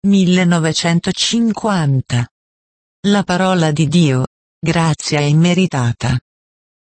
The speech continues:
È un dono immeritato l'apporto della parola divina alla terra nell'ultimo tempo prima della Fain.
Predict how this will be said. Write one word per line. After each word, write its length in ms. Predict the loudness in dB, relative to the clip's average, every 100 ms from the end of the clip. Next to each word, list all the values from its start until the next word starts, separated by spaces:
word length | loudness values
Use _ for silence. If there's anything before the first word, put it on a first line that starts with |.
| -4
È 220 | -2 0
un 260 | 2 2
dono 420 | 2 2 2 2 2
immeritato 880 | 2 2 2 -2 -2 -2 -2 -2
l'apporto 760 | -2 -2 -4 -4 -2 -2 -4 -2
della 280 | 0 2 0
parola 500 | -2 0 0 0 0
divina 540 | 0 2 2 2 2
alla 220 | 0 0
terra 520 | -2 -2 -2 -2 -4 0
nell'ultimo 920 | 0 2 2 2 0 0 0 2 2
tempo 480 | 0 0 0 0 -4
prima 380 | -2 2 2 2
della 280 | 0 0 -2
Fain. 680 | -2 -2 0 2 2 0